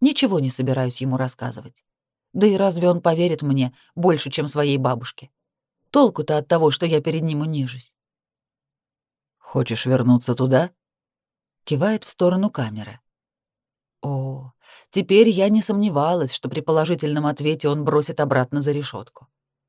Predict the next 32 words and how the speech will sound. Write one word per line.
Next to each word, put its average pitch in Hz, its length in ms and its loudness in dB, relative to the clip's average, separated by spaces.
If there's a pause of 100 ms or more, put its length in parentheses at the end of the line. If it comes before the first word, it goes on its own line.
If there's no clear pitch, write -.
(340)
А 180 140 -2
этого 175 260 0
я 190 160 0
вовсе 180 320 -2
не 180 120 -4
хотела. 143 520 -10 (720)
У 196 60 -2
меня 233 240 8
не 254 120 8
осталось 254 460 2
сил 196 260 -2
плыть 175 320 -2
против 147 340 -4
течения. 113 540 -10 (500)
Мне 190 180 0
кажется, 170 380 0
еще 165 300 -2
один 156 300 0
день 151 200 0
таких 147 320 -4
испытаний, 151 680 -4 (260)
и 175 80 -2
я 175 180 2
рассыплюсь 170 580 -2
в - 120 -20
прах. - 420 -12 (1080)
Его 151 280 0
пальцы 233 380 -2
смыкаются 196 540 -2
на 185 140 -4
шее 175 260 -2
сильнее. 120 560 -6